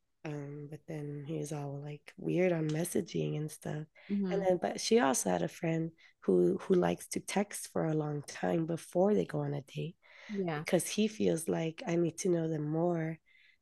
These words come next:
Speaker 1: before I, like, you know, go take them on a date, waste my money." <laughs>
Speaker 2: Mm-hmm.
Speaker 1: And it doesn't work out.
Speaker 2: Yeah.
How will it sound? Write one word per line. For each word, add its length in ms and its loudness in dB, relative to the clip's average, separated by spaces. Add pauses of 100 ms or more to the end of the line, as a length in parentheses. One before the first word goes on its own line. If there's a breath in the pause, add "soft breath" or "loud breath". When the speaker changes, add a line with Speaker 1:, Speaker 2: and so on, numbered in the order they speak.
(120)
Speaker 1:
before 800 -2 (160)
I, 120 0
like, 320 -4
you 80 2
know, 260 -2 (360)
go 200 0
take 280 -6
them 140 0
on 120 -2
a 80 -6
date, 440 -2
waste 320 0
my 120 4
money." 720 2
<laughs> 40 -10 (100)
Speaker 2:
Mm-hmm. 100 6 (600 loud breath)
Speaker 1:
And 100 12
it 80 6
doesn't 340 2
work 280 -2
out. 400 0 (560 soft breath)
Speaker 2:
Yeah. 320 0